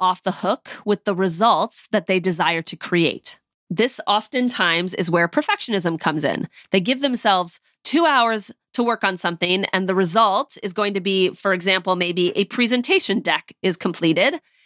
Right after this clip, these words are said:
but then after an hour and a half in, it doesn't really look like they're going to complete it. And so now they just have thirty minutes left, and they tell themselves, "Ugh, I'm just gonna have to work on this later." And they give themselves more time to complete it.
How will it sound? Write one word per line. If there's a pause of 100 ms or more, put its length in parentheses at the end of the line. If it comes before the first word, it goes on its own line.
(220)
but
then
after
an
hour
and
a
half
in, (200)
it
doesn't (180)
really
look
like
they're
going
to (340)
complete
it.
And
so
now
they
just
have
thirty
minutes
left, (460)
and (220)
they
tell
themselves, (320)
"Ugh, (120)
I'm
just
gonna
have
to
work
on
this
later." (320)
And
they
give
themselves
more
time
to
complete
it.